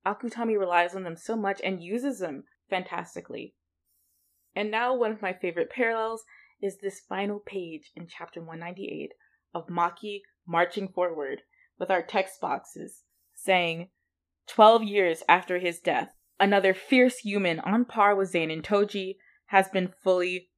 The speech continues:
realized." In the little bit of subscript, we get, "The God of War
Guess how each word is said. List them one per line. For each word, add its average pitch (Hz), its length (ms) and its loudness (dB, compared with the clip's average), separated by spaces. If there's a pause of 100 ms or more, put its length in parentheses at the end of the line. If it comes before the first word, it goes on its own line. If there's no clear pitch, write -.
realized." - 680 -8 (300)
In 180 140 -2
the 180 100 2
little 175 240 2
bit 175 160 2
of 165 80 0
subscript, 254 640 -2
we 196 100 -8
get, 196 300 2 (320)
"The 185 80 6
God 202 280 10
of 208 140 6
War 190 460 8